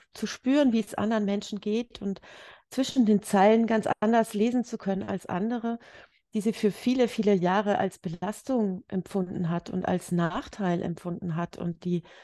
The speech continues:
ähm, vielleicht auch schwierig war in ihrem Umfeld, hat sie für sich als ihre Superkraft entdeckt. Also hat es geschafft, ähm, das komplett umzudrehen und tatsächlich auch herauszufinden, wie ihr diese Superkraft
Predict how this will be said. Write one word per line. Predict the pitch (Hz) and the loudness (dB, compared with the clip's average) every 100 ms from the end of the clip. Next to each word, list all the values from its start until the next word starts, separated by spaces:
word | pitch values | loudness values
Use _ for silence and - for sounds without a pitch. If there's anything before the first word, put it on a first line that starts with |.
| - - _ _ | -20 -20 _ _
ähm, | 185 170 175 | -2 -2 -2
vielleicht | - 190 226 | 2 2 2
auch | - | -2
schwierig | - - 214 311 269 - | -2 -4 0 2 0 0
war | 185 | 0
in | 185 | 0
ihrem | 175 | -2
Umfeld, | - 175 165 180 214 226 - - - - _ _ _ | -4 -6 -8 -8 -6 -6 -10 -20 -20 -20 _ _ _
hat | 180 - | -4 0
sie | 226 | 0
für | - 196 | 2 0
sich | 180 202 - | 2 0 0
als | 202 - - | -2 -2 -4
ihre | 190 190 | -2 -2
Superkraft | - - - 359 254 - 170 165 - | -4 -10 -6 -4 -6 -6 -6 -6 -6
entdeckt. | - 160 - 170 - - | -4 -2 -4 -6 -8 -6
Also | - 190 | -2 0
hat | 185 196 220 | 2 2 0
es | 262 - | -2 -4
geschafft, | 214 208 220 - - - - - - - _ | -4 0 0 -2 -10 -20 -20 -20 -20 -20 _
ähm, | 196 208 208 208 - _ _ _ | 0 2 2 -2 -8 _ _ _
das | - - | -8 -4
komplett | 220 202 - 220 269 | -2 -2 0 0 0
umzudrehen | - - - 349 190 180 175 233 | -4 -6 -4 -6 -2 -2 -2 -2
und | - 214 | -4 0
tatsächlich | 208 202 - 180 - 233 - | 0 0 0 0 0 -4 -2
auch | 175 | 0
herauszufinden, | 185 170 185 - - 262 - 226 - 220 | 0 0 -2 -6 -12 -10 -6 -4 -4 -4
wie | 202 233 | -2 0
ihr | 302 226 | 2 0
diese | 202 180 185 | 0 -4 -4
Superkraft | 180 262 - 262 - 180 202 - - - | -4 -4 -4 -4 -4 -6 -6 -6 -16 -20